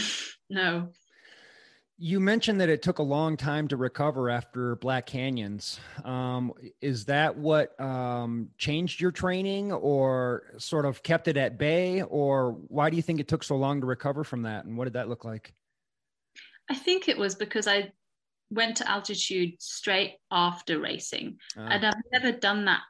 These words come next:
Speaker 1: before. It's always, I've always gone to altitude, you know, a few weeks before a race to adapt, but never, uh, <laughs> gone straight after a race. So I think it was like a double whammy. I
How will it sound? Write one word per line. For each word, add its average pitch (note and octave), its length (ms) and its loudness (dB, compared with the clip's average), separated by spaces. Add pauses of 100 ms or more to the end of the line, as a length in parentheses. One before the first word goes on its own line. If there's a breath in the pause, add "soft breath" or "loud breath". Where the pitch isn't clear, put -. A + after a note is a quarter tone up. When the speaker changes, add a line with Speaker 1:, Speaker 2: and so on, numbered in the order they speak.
(220)
Speaker 1:
before. E3 420 -2
It's - 160 -6
always, G3+ 380 2
I've F#3 100 -2
always G3+ 220 2
gone F#3 200 -4
to - 120 -2
altitude, E3+ 540 0 (120)
you - 100 -10
know, E3+ 120 0
a E3+ 40 -2
few F#3+ 280 -4
weeks - 240 -8
before C#4 640 2 (260)
a F3 100 0
race D#3 420 0
to - 120 -6
adapt, - 560 -2 (400 loud breath)
but - 140 0
never, G3+ 640 4 (480)
uh, A#3+ 120 0 (180)
<laughs> - 180 -16
gone G#3 220 -4
straight G#3 260 2
after F#3 340 -2
a F3 40 -4
race. E3 280 -2
So - 80 -2
I G3+ 60 0
think C#4+ 180 4
it C4 60 0
was A3+ 160 -4
like G#3 140 0
a G#3 60 -4
double F3+ 340 0
whammy. F3 300 4
I E3+ 80 -2